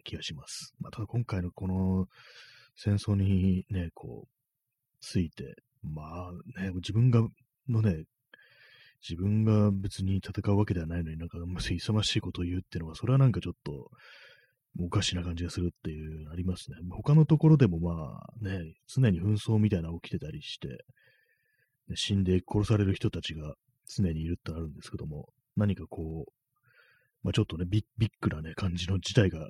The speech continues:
動いたということで、何かこう他の国とかいろいろ巻き込んだりしそうっていうことで、まあ少しこう気分が高揚というか、なんというかこう、そういうね、ことを思ってる人もいるのかななんて思ったという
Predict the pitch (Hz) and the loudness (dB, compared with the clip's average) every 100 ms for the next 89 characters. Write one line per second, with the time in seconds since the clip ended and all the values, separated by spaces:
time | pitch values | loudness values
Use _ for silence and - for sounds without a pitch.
0 | 113 98 104 85 - 87 90 87 80 76 | 0 4 4 2 -6 -6 -2 -4 -4 -8
1 | - _ _ _ _ - 104 87 80 98 | -16 _ _ _ _ -2 0 0 -2 -2
2 | 120 117 107 117 107 80 78 85 82 85 | 6 6 8 4 4 -2 -4 -4 -4 -6
3 | 85 - 110 92 78 - - - 113 110 | -10 0 2 2 -2 -8 -6 0 2 2
4 | - 110 117 127 87 95 82 - - 98 | 0 2 4 4 6 2 0 -6 -6 -8
5 | - 101 90 - 95 78 - 98 120 120 | -4 -6 -4 -4 -4 -6 -8 -2 2 2
6 | 113 110 82 78 80 - - - - - | 0 -2 -2 -8 -14 -14 -16 -18 -18 -20
7 | _ - - - - - - _ - - | _ -20 -20 -20 -20 -20 -20 _ -14 0
8 | 95 95 92 90 87 95 82 87 98 - | 4 4 4 0 -2 -2 -2 -2 -4 -6
9 | - - 87 85 87 82 95 117 92 87 | -10 -4 -4 -2 -4 -4 2 4 4 0
10 | 85 - 80 80 | -4 -8 -8 -8